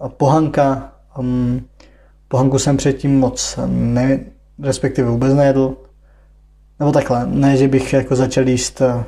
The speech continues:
s tím, že jsem jako udělal tu vegetariánskou, nechci říct výzvu, ale s-, ten vegetariánský jako, eh, to, že jsem šel na vegetariánství, a tak pohanku jsem jako jedl i předtím, ale teďka jsem ji měl častějc.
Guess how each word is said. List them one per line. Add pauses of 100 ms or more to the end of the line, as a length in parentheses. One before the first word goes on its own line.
(160)
s
tím,
že
jsem
jako (140)
udělal
tu
vegetariánskou, (840)
nechci
říct
výzvu,
ale
s-,
ten
vegetariánský
jako, (920)
eh, (880)
to,
že
jsem
šel
na
vegetariánství, (800)
a
tak
pohanku
jsem
jako
jedl
i
předtím,
ale
teďka
jsem
ji
měl
častějc.